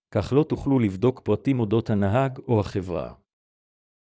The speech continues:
נזהיר בשנית כי הזמנה שגויה שכזו עלולה לגרום לכם לשלם ביוקר. תקראו חוות דעת על החברה ברחבי הרשת.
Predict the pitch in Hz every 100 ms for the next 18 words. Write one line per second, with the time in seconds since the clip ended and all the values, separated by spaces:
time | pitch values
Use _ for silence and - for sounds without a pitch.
0 | _ 107 98 92 165 139 95 95 101 120
1 | - - 101 95 98 95 123 117 101 104
2 | 117 139 117 107 95 120 131 - 110 104
3 | 120 139 120 107 135 143 117 135 117 117
4 | - 104 107 117 104 95 82 - 60 55
5 | - _ _ _ _ _ _ _ _ _
6 | - 107 - 135 139 - 101 104 117 95
7 | 104 117 107 101 98 - 104 110 117 -
8 | 131 110 - 98 98 98 90 80 - -
9 | _